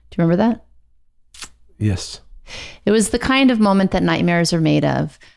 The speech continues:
Speaker 1: Up here with showing up for your final you didn't study for, or ending up in public naked, although I'm not really sure who that's <laughs> happened to.
Speaker 2: <laughs>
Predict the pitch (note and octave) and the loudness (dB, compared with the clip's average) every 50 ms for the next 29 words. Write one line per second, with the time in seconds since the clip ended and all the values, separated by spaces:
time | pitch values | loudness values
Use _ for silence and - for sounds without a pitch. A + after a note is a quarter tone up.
0 | _ _ - G3 G#3 - - A3 G#3+ G3+ G3 F#3 - - - F#3+ G3 G3+ G3+ F#3+ | _ _ -2 -2 0 2 2 2 2 2 2 0 0 0 0 0 0 0 0 0
1 | F3+ E3+ - - - F3 E3 D#3+ E3 D#3 - - F3+ F3+ F3+ F3 D#3 D3 D3 D3+ | 0 0 -2 -2 -2 0 0 0 0 -2 -4 -4 -2 -2 0 0 0 0 0 0
2 | D#3 D3+ - D#3 D3+ E3 - - D#3+ D3 C#3+ D3 D3 - - D3+ C#3+ D#3 F3+ - | 0 0 -2 -2 -2 -4 -2 -2 0 0 0 -2 -2 -2 -2 0 0 0 -2 -4
3 | - - - _ _ - F3 F3 F#3 F#3 F#3 F3+ E3 D#3 D#3+ F3+ - - - - | -8 -14 -20 _ _ -4 -2 0 2 2 2 2 2 0 0 -2 -4 -6 -10 -12
4 | - _ - D#3 D#3+ D#3 - - - G#3 G3 F#3 E3 D#3 - D#3+ E3 E3 E3 E3 | -10 _ -4 -2 -2 0 0 0 0 0 2 0 0 0 0 0 -2 -2 -2 -2
5 | - - - C#3+ D3+ D#3 E3+ E3+ F#3+ G3+ - A3+ A3 G#3 - - F3 E3 - - | -2 -2 -2 0 -2 0 0 0 0 0 0 0 0 -2 -2 -4 -4 -4 -2 -2
6 | - - - - A3 A3 - - B3 C4 A#3+ B3+ - C#3 C4+ D4+ A3 - - F#4+ | -2 -4 -4 -4 -4 -4 -2 0 2 2 2 2 2 2 2 4 2 2 2 0
7 | - - - G#4 - - - F#4+ F4 - | 0 0 0 -2 -4 -2 -2 -4 -4 -4